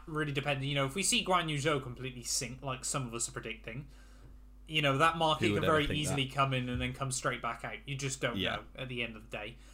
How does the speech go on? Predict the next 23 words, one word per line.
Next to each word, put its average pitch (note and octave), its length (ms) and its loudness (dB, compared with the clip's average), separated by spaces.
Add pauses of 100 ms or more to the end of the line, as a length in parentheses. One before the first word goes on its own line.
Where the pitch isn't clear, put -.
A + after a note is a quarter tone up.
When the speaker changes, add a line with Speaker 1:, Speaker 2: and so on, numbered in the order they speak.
(160)
Speaker 1:
Um, C#3 380 4 (140)
but, C#3+ 360 4
yeah, F#3 200 6
I F3+ 40 8
mean, F#3+ 200 6
even A#3 260 4
the G#3+ 100 4
example F3+ 440 0
of, A#2+ 140 -4
you F3 140 -2
look A3+ 300 2
at G3+ 220 0
Austin D#3+ 580 2
last D#3+ 420 2
year, G#2 200 -4 (640)
the G3+ 80 10
fact A#3 340 6
that G#3 100 4
I F#3+ 60 6
think, F#3+ 220 -2
was F#3+ 240 0
it F3+ 160 0
a F3 160 2